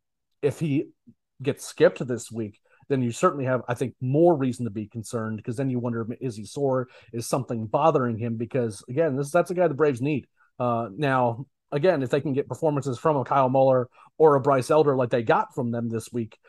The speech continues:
then maybe that's not as important. But at the same time, I would call it a mild worry right now, uh, especially since it kind of all worked out where they can give a bunch of extra, uh, like, a, a decent amount of extra rest to a lot of their guys.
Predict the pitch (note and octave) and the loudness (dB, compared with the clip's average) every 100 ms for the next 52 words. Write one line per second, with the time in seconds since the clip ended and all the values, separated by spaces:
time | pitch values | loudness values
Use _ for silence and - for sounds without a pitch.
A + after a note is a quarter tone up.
0 | - - C3 B2+ B2 C#3+ D3+ C#3 C3 - | -20 -6 -4 -4 -2 0 2 2 0 -2
1 | B2 C#3+ C3 - C3+ C3+ - E3 E3 F#3 | -4 -2 -4 -6 -4 -4 -6 -6 0 0
2 | G#3 A3 - - B2 C3 - _ _ C3+ | 0 -6 -12 -6 0 0 -2 _ _ -10
3 | B2+ B2 C#3 B2 C3 C3+ B2 C3 _ _ | -8 -6 -4 -4 -2 -2 -2 -4 _ _
4 | - F3+ _ - E3 F#3+ G3 G#3 D#3 D3 | -18 -18 _ 4 6 8 8 6 6 2
5 | C#3+ E3 E3 E3 E3+ E3 D#3+ D#3 D#3+ E3+ | 4 6 6 6 4 4 2 2 0 -2
6 | E3+ _ C3+ C3+ D#3 - F3 D#3+ D#3 - | -2 _ -4 -2 -4 -2 0 0 -4 -2
7 | D3 - - _ - C3+ - D3+ C#3+ C#3 | -4 -6 -20 _ -12 -10 -4 -2 2 4
8 | C#3 C#3+ C3+ D3 C#3+ C3+ B2+ B2+ A#2 F#2+ | 4 2 2 2 2 0 -4 -4 -6 -6
9 | A#2+ B2 C#3+ - D3+ - - - B2 A#2 | -6 -2 -2 -2 -18 -20 -18 -4 -2 -2
10 | - A#2+ G#2+ G2+ B2 - C3+ A#2 D3 D3+ | -4 -6 -8 -10 -18 -6 -4 -2 -4 -2
11 | C3 B2+ B2+ B2+ - B2 C3 - - - | -2 0 0 -2 -2 0 0 -4 -16 -6
12 | B2+ A2+ A2+ A#2+ C#3 C#3 D3 D3+ D#3 | -4 -2 -2 -2 -2 0 2 2 -2